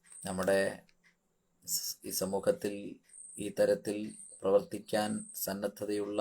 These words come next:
ആളുകളെ സന്നദ്ധ പ്രവർത്തകരായി, വോളണ്ടറി വർക്കേഴ്സായി വീട്ടിലൊക്കെ ഇരിക്കുന്ന റിട്ടയർഡ് ആയിട്ടുള്ള ആളുകൾ, വിദ്യാഭ്യാസമുള്ള യുവജനങ്ങൾ, ഇവരെയൊക്കെ ഈ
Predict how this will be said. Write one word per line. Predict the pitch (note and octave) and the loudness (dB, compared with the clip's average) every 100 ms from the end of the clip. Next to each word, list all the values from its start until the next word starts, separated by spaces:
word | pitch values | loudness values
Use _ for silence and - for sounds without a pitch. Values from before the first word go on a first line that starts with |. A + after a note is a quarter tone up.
| G#2 | 2
ആളുകളെ | G#2 G#2 G#2+ G#2+ G#2+ | 0 0 0 0 0
സന്നദ്ധ | G2+ G#2 - G2+ G2+ | -2 -4 -6 -4 0
പ്രവർത്തകരായി, | G2+ G#2 A2 G#2 G2+ G#2 G#2+ - - - G2 | 0 0 0 2 2 2 -2 -6 -16 -10 -2
വോളണ്ടറി | G2 G#2+ G#2+ G#2+ G#2+ | 0 0 0 0 2
വർക്കേഴ്സായി | G#2+ G2+ G2+ G2+ - G#2 G2+ G2+ | -2 0 -2 0 0 0 0 -4
വീട്ടിലൊക്കെ | G#2 G2 A2 G#2 G#2+ | -10 -8 -4 -4 -2
ഇരിക്കുന്ന | - - - G#2 G#2+ - _ _ F#2+ | -8 -8 -8 -8 -10 -12 _ _ -14
റിട്ടയർഡ് | F2 G#2 G2+ | -2 2 2
ആയിട്ടുള്ള | G2+ G2+ G#2 G2+ | 0 -2 0 0
ആളുകൾ, | G2+ G2+ G2+ - _ _ _ _ _ _ - - - _ _ _ _ _ _ - | 0 -2 -4 -6 _ _ _ _ _ _ -20 -20 -20 _ _ _ _ _ _ -14
വിദ്യാഭ്യാസമുള്ള | F#2 G2+ G2+ G#2 G2+ - G#2 G2+ G2+ | 2 4 6 6 4 2 -2 -2 0
യുവജനങ്ങൾ, | G2+ G2 G2+ G2+ G#2 G2+ | 0 -2 -2 -4 -4 -4
ഇവരെയൊക്കെ | G2 G#2+ G2+ - G#2+ A2 - _ _ _ _ | -2 0 -2 0 0 0 -4 _ _ _ _
ഈ | - | -10